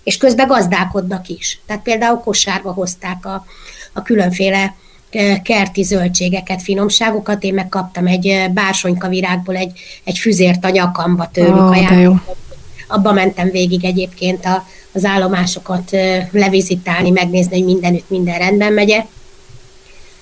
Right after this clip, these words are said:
Speaker 1: De hát lehetett bogarászni, és most is, ö, lesznek ehhez és, ö, ehhez hasonló, ö, feladatok, illetve elkészítettük az ökozsibongó első festményét.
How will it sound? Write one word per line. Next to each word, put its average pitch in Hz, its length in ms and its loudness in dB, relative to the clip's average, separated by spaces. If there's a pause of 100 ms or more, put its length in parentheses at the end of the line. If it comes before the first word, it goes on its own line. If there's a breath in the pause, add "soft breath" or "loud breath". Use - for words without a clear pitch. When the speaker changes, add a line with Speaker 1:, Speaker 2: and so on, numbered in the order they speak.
(120)
Speaker 1:
De 233 140 0
hát 277 200 0
lehetett 208 340 2
bogarászni, 214 640 2
és 202 180 0
most 233 280 2
is, - 260 2
ö, 202 380 2
lesznek 202 420 -2
ehhez 202 340 2
és, - 400 0
ö, 190 480 -4 (100)
ehhez 208 320 -2
hasonló, 180 640 2 (360 loud breath)
ö, 196 80 2 (380)
feladatok, 233 580 2
illetve 262 380 2
elkészítettük 208 840 -2
az 220 120 -2
ökozsibongó 185 920 0 (320 loud breath)
első 196 760 0 (160)
festményét. 180 1080 0